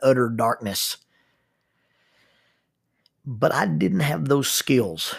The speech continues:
And on this morning, although that's a great theory, I was gonna need just a little bit of light.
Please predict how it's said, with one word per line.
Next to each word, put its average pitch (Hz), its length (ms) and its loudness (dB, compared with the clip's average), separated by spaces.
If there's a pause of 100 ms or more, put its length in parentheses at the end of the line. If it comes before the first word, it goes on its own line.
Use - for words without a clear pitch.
(920)
And 135 140 2
on 120 160 2
this 147 180 4
morning, 151 380 4
although 135 260 4
that's 127 240 0
a 110 60 -2
great 127 320 -2
theory, 147 420 0 (100)
I 135 120 -2
was 143 180 -2
gonna 120 320 0
need 113 480 0
just - 500 -4
a 110 120 -2
little 104 460 0
bit 90 280 -10
of 82 140 -14
light. - 640 -8